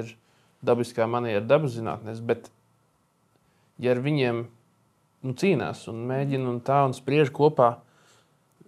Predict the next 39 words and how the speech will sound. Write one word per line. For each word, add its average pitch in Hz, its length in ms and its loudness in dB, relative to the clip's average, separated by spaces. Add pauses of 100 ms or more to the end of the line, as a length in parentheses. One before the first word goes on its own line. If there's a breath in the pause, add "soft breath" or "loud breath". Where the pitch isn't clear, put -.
(300)
viņiem 139 320 -2
tas 123 160 -8
klikšķis 151 420 0
ir 127 100 -2
vēl 135 180 6
jo 123 100 2
garšīgāks 117 640 2
ar 117 120 -4
to, 131 160 -2
ka 123 120 -6
viņiem 117 240 -6
bija 117 180 -4
grūti, 143 380 0
un 123 80 -6
tajā 120 140 2
brīdī, 123 260 0
ka 113 120 -6
viņi 117 160 -8
tomēr 120 260 -4
saprot, 151 420 0 (800)
tas 127 160 -6
notiek. 147 440 2
Un 120 140 -6
līdz 127 180 -2
ar 127 120 -2
to, 135 120 4 (1400 loud breath)
nu, 135 80 -4
ja 143 160 2
viens 143 240 2
ir 131 120 -4
tā 123 160 4
vide, 147 280 2
ja, 147 140 6 (420)
bet, - 120 -12 (120)
nu, 131 140 -4 (140)
otrs 139 280 -4
ir, 120 100 -4
ko 127 160 -2
mēs 117 220 -4